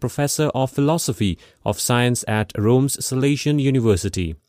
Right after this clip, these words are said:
He is the author of The Ten Green Commandments of Laudato Si,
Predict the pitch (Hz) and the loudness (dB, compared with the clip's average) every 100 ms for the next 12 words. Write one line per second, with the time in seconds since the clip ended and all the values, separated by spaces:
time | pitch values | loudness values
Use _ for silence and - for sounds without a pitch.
0 | - - - - 143 147 139 - 120 131 | -20 -20 -20 -2 2 4 2 0 0 2
1 | 131 139 147 110 131 123 117 113 - 139 | 2 2 0 2 0 0 -2 -4 0 2
2 | 147 127 104 120 143 143 147 147 143 110 | 2 0 -2 0 0 0 0 2 2 2
3 | 92 - 98 98 98 95 92 104 104 113 | 2 0 -2 -2 0 0 2 0 -2 -4
4 | - 107 90 | -4 -2 -2